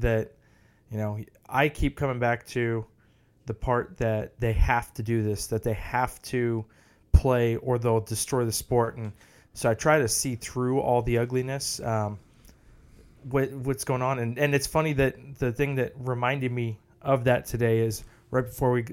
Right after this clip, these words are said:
went on air here, um, I got something from Bet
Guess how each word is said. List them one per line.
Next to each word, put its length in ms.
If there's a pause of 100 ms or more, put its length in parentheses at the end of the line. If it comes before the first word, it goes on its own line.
went 160
on 120
air 160
here, 320 (320)
um, 280
I 80
got 260
something 380
from 360 (400)
Bet 400